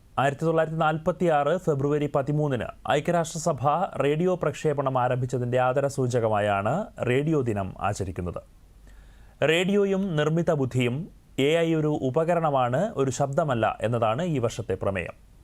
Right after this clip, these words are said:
ഇതിന്റെ ഭാഗമായി റായ്പൂരിലെ All India Radio യുനെസ്കോയുമായി സഹകരിച്ച് ഇന്ന് ലോക റേഡിയോ ദിന കോൺക്ലേവ് സംഘടിപ്പിക്കും. പ്രക്ഷേപണ ഭാഷകളുടെ എണ്ണത്തിലും പ്രേക്ഷകരുടെ വൈവിധ്യത്തിലും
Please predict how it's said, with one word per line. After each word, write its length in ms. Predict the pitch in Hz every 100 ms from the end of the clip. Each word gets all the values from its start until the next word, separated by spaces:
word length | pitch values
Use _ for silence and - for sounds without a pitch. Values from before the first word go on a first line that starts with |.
| - - - -
ഇതിന്റെ 220 | 127 131
ഭാഗമായി 540 | 123 127 135 131 143 170
റായ്പൂരിലെ 640 | 135 139 151 143 135 143
All 240 | - 135
India 380 | 156 156 156 135
Radio 360 | 127 131 127 - -
യുനെസ്കോയുമായി 680 | 127 143 143 170 165 143 131
സഹകരിച്ച് 540 | 123 120 123 139 - 85 - - - - -
ഇന്ന് 520 | 123 117 185 233 117
ലോക 240 | 127 131 127 104 -
റേഡിയോ 440 | 123 147 160 165
ദിന 220 | 135 131
കോൺക്ലേവ് 540 | 131 139 151 151 123 92
സംഘടിപ്പിക്കും. 560 | - 90 90 85 - - - - - - - - - -
പ്രക്ഷേപണ 420 | 170 - 185 185
ഭാഷകളുടെ 560 | 135 160 151 160 156 147
എണ്ണത്തിലും 500 | 139 139 139 147 175
പ്രേക്ഷകരുടെ 580 | 143 131 160 151 143
വൈവിധ്യത്തിലും 880 | 139 139 147 151 139 117 85 - -